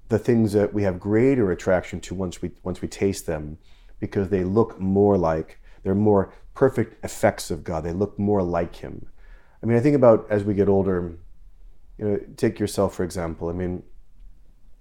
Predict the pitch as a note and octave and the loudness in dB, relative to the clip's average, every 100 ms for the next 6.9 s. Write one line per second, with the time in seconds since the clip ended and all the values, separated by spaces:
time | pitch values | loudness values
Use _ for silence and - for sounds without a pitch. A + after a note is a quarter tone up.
0 | - - G#2+ F2+ G2 G2 F2 E2+ E2 F#2 | -8 -2 0 0 0 -2 -2 -4 -4 -6
1 | E2+ E2+ E2 D#2+ E2 D#2 - - - - | -6 -8 -8 -6 -4 -6 -8 -20 -20 -20
2 | - - - F#2 E2+ E2 D#2+ E2+ - - | -20 -12 -2 0 2 0 -2 -6 -14 -14
3 | G2 F2+ E2+ E2 D#2 - - - - - | -8 -8 -8 -14 -16 -20 -20 -20 -20 -20
4 | - - - - - G2+ F#2 - - F#2 | -20 -20 -20 -12 -4 -2 -2 -6 -6 -4
5 | F2 E2 - E2+ - F2 E2+ D#2+ D#2 D#2 | -4 -8 -6 -8 -4 -4 -4 -8 -10 -14
6 | - - _ - - - F2 D#2+ - | -20 -20 _ -20 -20 -8 -6 -4 -8